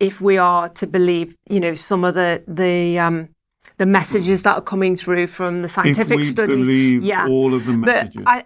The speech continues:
Speaker 1: I guess, I guess it's about not letting the emotions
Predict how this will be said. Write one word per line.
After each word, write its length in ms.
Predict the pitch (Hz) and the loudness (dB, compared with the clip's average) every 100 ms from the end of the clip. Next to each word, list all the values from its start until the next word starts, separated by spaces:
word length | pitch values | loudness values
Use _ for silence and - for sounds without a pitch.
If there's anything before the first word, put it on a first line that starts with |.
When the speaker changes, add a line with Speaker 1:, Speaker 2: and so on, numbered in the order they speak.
| _ | _
Speaker 1:
I 100 | - | -4
guess, 500 | 226 262 262 - - - _ _ _ _ _ _ - | 0 2 2 0 -14 -20 _ _ _ _ _ _ -12
I 60 | |
guess 520 | 220 262 254 - - - - | -2 0 0 -4 -16 -20 -4
it's 280 | 220 - - | -2 -2 -6
about 560 | 220 214 214 208 202 - | -2 2 2 2 -2 -6
not 460 | 208 214 226 - | -2 0 0 0
letting 680 | 214 214 214 - 214 196 190 185 | 0 2 2 -2 -2 -2 -4 -2
the 160 | 196 | -2
emotions 1040 | 185 185 196 208 208 - 185 180 175 170 | -2 0 2 2 2 -4 -4 -2 -2 -4